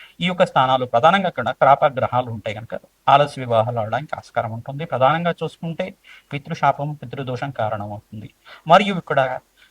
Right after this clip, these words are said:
ప్రధానంగా చూసుకుంటే కొన్ని దోషాలు అనేది ఉంటాయి అన్నమాట. కలత్ర దోషం అని చెప్పేసి, తర్వాత మాంగళ్య దోషం అని చెప్పేసి అండి. అంటే, అంటే ఇక్కడ చూసుకుంటే అష్టమ స్థానాన్ని మాంగళ్య దోషం అంటారు. ప్రధానంగా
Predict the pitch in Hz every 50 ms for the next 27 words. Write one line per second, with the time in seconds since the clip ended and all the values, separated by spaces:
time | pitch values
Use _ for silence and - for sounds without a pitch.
0 | _ - 147 147 170 190 196 202 202 196 190 185 - 151 143 - - 165 - 185
1 | 185 - 180 165 160 139 139 135 135 - 143 139 135 127 123 139 139 120 113 110
2 | - 113 117 113 110 107 - - - 131 123 127 131 - 127 123 113 120 117 -
3 | 120 117 120 120 110 110 - 120 113 - 120 110 117 - 123 113 110 113 110 -
4 | - 113 - - _ _ _ _ _ - 110 117 131 147 175 170 180 175 170 139
5 | 127 123 117 - 123 117 113 113 113 - 113 104 - 113 110 113 113 _ - -
6 | 135 147 165 135 123 - _ _ _ _ _ _ - 143 147 147 170 156 127 -
7 | 139 - - 170 160 156 165 160 - - 175 185 165 - 139 - - - 185 175
8 | - - 165 160 160 165 165 165 156 135 127 131 135 135 131 123 104 - 117 113
9 | - 120 113 110 107 - 104 - - - 113 110 113 113 113 117 113